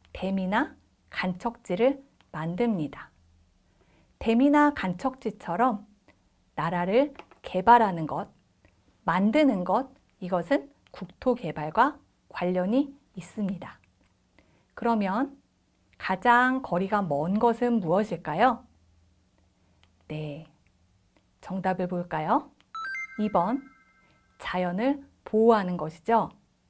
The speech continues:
물론 국토 개발을 하면 환경을 지키기 어려워집니다.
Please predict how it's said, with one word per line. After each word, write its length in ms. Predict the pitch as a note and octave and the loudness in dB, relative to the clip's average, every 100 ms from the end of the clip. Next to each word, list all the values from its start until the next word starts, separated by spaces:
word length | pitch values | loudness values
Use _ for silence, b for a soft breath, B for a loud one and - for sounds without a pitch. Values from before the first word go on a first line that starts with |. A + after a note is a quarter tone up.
| _ _ _ _ _ _ | _ _ _ _ _ _
물론 640 | - A#3 B3 B3 B3+ B3+ B3+ B B B B | -2 2 6 6 6 4 -2 B B B B
국토 360 | - F3+ - D#4+ | -10 -10 -2 4
개발을 480 | C4 A#3+ G3+ G3+ G#3+ | 4 4 2 2 -2
하면 580 | F#3+ D#3+ E3 F3+ E3+ - _ _ _ - | -2 -4 -4 -4 -8 -16 _ _ _ -4
환경을 560 | D4 D4+ D4+ C#4 C4+ | 2 4 4 4 2
지키기 640 | C4+ - G3 - G#3+ G3+ - | 0 -10 -12 -4 -2 -2 -10
어려워집니다. 1000 | - F3 G3+ G3 F#3 E3+ E3 E3 D#3 D#3+ | -6 -2 2 2 0 -4 -8 -8 -10 -12